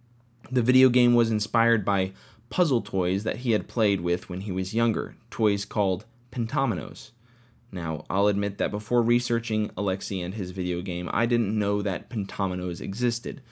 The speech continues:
nor that they are part of a larger group of shapes called polyominoes. A polyomino is a shape created by equal-sized squares connected to each other on a minimum of one side. The word came about as an appropriation of the word domino,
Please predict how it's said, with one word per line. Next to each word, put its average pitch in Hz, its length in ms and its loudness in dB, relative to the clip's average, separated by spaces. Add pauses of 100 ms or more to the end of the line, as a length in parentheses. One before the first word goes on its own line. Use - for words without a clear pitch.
(400)
nor 90 220 0
that 90 160 -4
they 95 140 2
are 90 160 4
part - 320 0
of 90 80 0
a 101 40 2
larger 135 400 8
group 110 220 -4
of 101 140 -6
shapes - 460 -2
called 104 500 0
polyominoes. 98 920 0 (880)
A - 80 -4
polyomino 143 880 4
is 101 140 -2
a 101 40 -2
shape 104 440 -2
created 104 440 -2
by 87 320 -4 (280)
equal-sized 104 960 -2
squares 82 560 -2
connected 117 480 -2
to 113 100 -2
each 98 180 -2
other 85 300 -2
on 90 120 -6
a 87 60 -4
minimum 95 480 0 (180)
of 117 140 -4
one 80 220 -4
side. 50 400 -6 (840)
The 120 80 2
word 151 340 6
came 135 180 0
about 113 500 6
as 104 220 2
an 101 140 0
appropriation 117 800 2
of 90 100 -2
the 92 100 -4
word 87 420 -4
domino, 95 500 -2